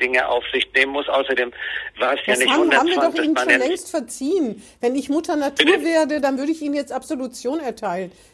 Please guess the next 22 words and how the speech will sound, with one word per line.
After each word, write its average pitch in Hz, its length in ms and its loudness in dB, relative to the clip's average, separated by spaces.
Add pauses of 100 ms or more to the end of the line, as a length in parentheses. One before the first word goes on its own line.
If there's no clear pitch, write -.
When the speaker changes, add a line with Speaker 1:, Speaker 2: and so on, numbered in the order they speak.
(100)
Speaker 2:
Ich 240 140 -8
<laughs> - 20 -12
wollte - 340 -8
nur 311 140 4
sagen, 277 480 -2 (180)
Speaker 1:
<laughs> 254 180 4
Speaker 2:
aber 285 220 6
bei 247 260 6
Werder, 269 460 4 (300)
ähm, 285 240 4 (160)
wie, 285 180 0 (120)
wieso 339 360 4
sind 392 280 2
die 370 100 4
so? 226 360 4
Woher 320 260 2
kommt 359 280 0
das 320 140 0
so, 320 100 0
dass 294 220 0
die 269 160 -4
Spieler, 294 520 2